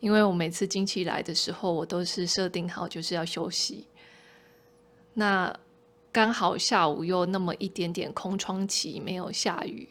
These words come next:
所以我就骑着摩托车去图书馆领我的预约书。不知道大家有没有发现，台北市图书馆可以预约的书好像变多了，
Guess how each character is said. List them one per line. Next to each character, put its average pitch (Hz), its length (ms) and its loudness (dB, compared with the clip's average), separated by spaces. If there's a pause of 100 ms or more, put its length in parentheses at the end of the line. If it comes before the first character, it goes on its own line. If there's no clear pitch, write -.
(440)
所 214 160 0
以 202 40 6
我 196 40 6
就 202 100 8
骑 202 200 0
着 196 120 0
摩 175 200 0
托 190 180 0
车 185 320 0
去 180 220 -2
图 170 160 -8
书 185 180 -4
馆 160 260 -2
领 160 160 -4
我 151 140 -4
的 - 100 -6
预 175 220 -6
约 165 180 0
书。 175 400 -6 (1300)
不 - 80 -8
知 269 60 4
道 262 80 6
大 247 180 4
家 220 140 2
有 202 40 2
没 165 180 -2
有 180 120 -2
发 180 260 0
现， 185 380 -2 (1300)
台 202 160 -2
北 175 160 0
市 - 200 0
图 208 220 -2
书 214 220 2
馆 190 340 -2 (140)
可 - 180 0
以 202 120 4
预 196 360 0
约 185 220 4
的 170 180 0
书 180 640 -2 (480)
好 - 180 -6
像 202 260 0
变 180 280 2
多 170 340 2
了， - 220 -2